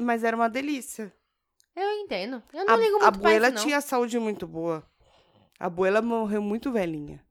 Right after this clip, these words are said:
Speaker 2: É verdade, foi o óleo.
Speaker 1: Mas é isso, né?
Speaker 2: É.
Speaker 1: É memória
Speaker 2: Mas,
Speaker 1: afetiva, é isso aí,
Speaker 2: enfim,
Speaker 1: é
Speaker 2: é,
Speaker 1: isso
Speaker 2: é
Speaker 1: aí.
Speaker 2: muito bom lembrar. É. muito bom quando você realiza, é bom. E até quando você realiza e não era bem aquilo, até bate um,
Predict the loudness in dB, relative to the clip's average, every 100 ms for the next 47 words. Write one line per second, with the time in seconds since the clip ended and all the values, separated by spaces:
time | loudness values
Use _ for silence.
0 | _ _ -20 -16 -16 -16 -20 -20 _ -10
1 | -6 -6 -8 -12 _ _ _ _ _ _
2 | _ _ _ _ _ -2 -2 2 0 0
3 | -8 -12 -16 _ _ _ -6 -4 -6 -10
4 | -8 -4 -2 -2 -2 -2 -2 -2 -2 -4
5 | -4 -4 -2 -4 -6 -4 -2 -2 -4 -4
6 | -6 -6 -8 -12 -6 -4 -6 -8 -10 -10
7 | -6 -2 0 0 -2 -4 -18 _ -8 -6
8 | -6 -8 -4 -2 -2 -2 -8 -6 -6 -4
9 | -4 -4 -2 -2 -2 -4 -4 -6 -8 -6
10 | -4 2 2 2 -4 -2 -4 -4 -6 -2
11 | -2 -2 -4 -8 -10 -14 -12 -10 -10 -12
12 | -20 _ -4 0 0 2 2 2 -6